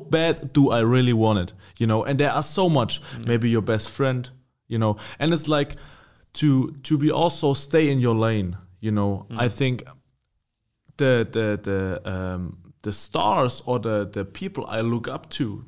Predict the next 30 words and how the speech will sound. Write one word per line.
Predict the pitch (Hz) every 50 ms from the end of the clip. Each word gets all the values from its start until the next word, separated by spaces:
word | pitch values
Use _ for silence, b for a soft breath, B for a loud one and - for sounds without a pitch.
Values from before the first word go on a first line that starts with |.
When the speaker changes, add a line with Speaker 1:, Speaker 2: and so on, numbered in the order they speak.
| - _ -
Speaker 1:
maybe | 110 117 113 120
the | 113
best | - - - 143 - -
fighters | - 147 139 143 139 139
that | 117
have | 113 - -
ever | 143 135 123
been | 104 139 151 151
here, | 120 113 104 95 98 B B B B B B
they | 127 123 127 120
once | 117 131 127 147 175 190 175 -
have | - - -
been | 139 156 156 143
on | 147 131
the | 131 127
same | - - 165 160 160 156
point | 160 160 - 131 127 127 127 127 131 - - - _
where | 117 110 110 101
I | 104 107 107
am. | 104 98 92 92 90 101 95 - - 120
Speaker 2:
Mm. | 113 113 110
Speaker 1:
And | 127 127 127
they're | 123
just | 117 127 160 180 165 - -
asking | - 139 151 - 143 131
yourself, | 123 - - 120 131 -
"Okay, | 123 - 143 127 120 110 107 - - _
do, | 139 156 160 -
who | 160 - - 151 185 143
I'm, | 139 151 117 123